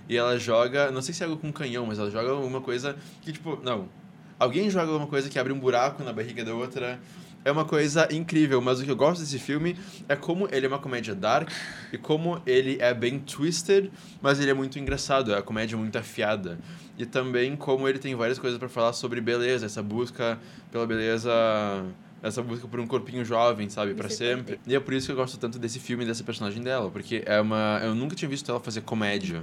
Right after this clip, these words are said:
Speaker 2: Uhum.
Speaker 1: Então foi muito bacana ver ela num papel um pouco menos, n-, não menos sério, mas um papel menos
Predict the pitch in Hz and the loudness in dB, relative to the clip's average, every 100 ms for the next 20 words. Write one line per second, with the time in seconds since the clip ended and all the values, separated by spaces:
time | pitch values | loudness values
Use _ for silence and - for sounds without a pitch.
0 | 85 - 185 180 175 - - 101 101 107 | -6 2 6 8 6 0 -10 -4 -4 -4
1 | 101 95 104 110 95 95 95 95 92 92 | -6 -6 -4 -2 0 2 2 0 -2 0
2 | 92 92 87 85 - 107 104 98 92 - | 0 0 -4 -8 -8 -4 -4 -4 -8 -10
3 | 90 98 101 95 101 101 98 - - - | -4 -4 -4 -4 -2 -2 -4 -10 -14 -18
4 | - - - 151 175 170 202 202 196 196 | -18 -18 -6 -2 0 2 2 2 0 0
5 | 160 135 92 - - - - - 110 110 | 0 0 -2 -8 -18 -20 -18 -4 2 2
6 | 107 113 113 107 104 110 110 107 98 - | 0 -2 0 0 0 -2 0 -2 -2 -8
7 | - | -10